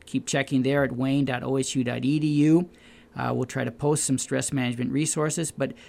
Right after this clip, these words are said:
really for those that need professional help, again,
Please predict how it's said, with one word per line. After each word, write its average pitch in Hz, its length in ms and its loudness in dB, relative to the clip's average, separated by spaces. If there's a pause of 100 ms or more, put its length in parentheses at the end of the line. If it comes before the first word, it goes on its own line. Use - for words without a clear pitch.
(140)
really 220 200 10
for - 140 0
those 165 380 8
that 139 160 2
need 147 360 4
professional 139 500 -2
help, 156 300 2
again, 143 480 4